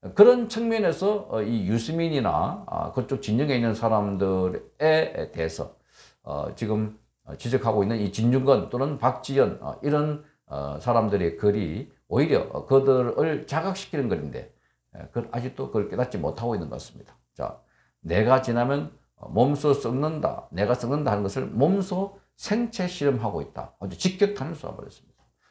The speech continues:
자, 유시민, 어, 그리고 김어준, 뭐 그쪽 진영에 있는 사람은 또 하나 더 늘었죠. 이제 더 탐사,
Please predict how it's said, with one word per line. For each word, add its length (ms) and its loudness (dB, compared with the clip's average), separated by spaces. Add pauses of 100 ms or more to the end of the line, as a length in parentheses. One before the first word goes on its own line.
자, 140 -6
유시민, 560 0 (220)
어, 180 -10
그리고 560 6
김어준, 580 2 (220)
뭐 100 -12
그쪽 280 -4
진영에 300 2
있는 160 2
사람은 240 2
또 100 4
하나 160 4
더 120 2
늘었죠. 380 4
이제 440 0 (180)
더 200 4
탐사, 640 0